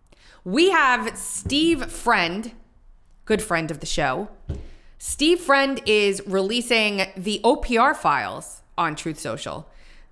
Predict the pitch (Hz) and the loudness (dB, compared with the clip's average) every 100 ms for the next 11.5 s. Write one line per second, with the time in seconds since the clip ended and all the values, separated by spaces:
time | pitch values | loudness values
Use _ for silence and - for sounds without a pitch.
0 | - - - 269 349 339 302 302 302 190 | -10 -6 2 4 4 4 6 4 4 4
1 | 170 175 180 - 196 190 185 185 185 190 | 4 2 0 2 4 4 2 -2 -2 -2
2 | 214 320 339 - - 254 294 294 247 240 | 0 0 -2 -8 -2 0 0 0 0 2
3 | 214 196 196 226 285 - 285 254 214 214 | 2 0 2 2 2 -2 -4 -2 2 4
4 | 208 202 190 - - - - _ 208 202 | 6 4 0 -8 -20 -20 -20 _ 0 2
5 | 196 254 294 165 147 165 - - - _ | 2 2 -2 -4 -4 -4 -8 -12 -14 _
6 | _ - 240 269 311 269 240 233 208 165 | _ -4 2 4 4 4 2 0 2 4
7 | 151 147 175 - - - 208 233 - - | 2 0 -6 -14 -18 -2 2 2 2 -6
8 | - 247 233 - 196 214 311 320 254 240 | -2 0 0 -6 0 2 4 2 0 0
9 | 254 226 208 - 190 190 202 - 165 160 | 0 2 2 2 -2 -2 -4 -2 -2 0
10 | 165 156 156 277 262 107 240 - - 180 | -2 -2 0 2 2 0 -6 -12 -4 0
11 | 254 - 196 214 | 0 0 -2 -2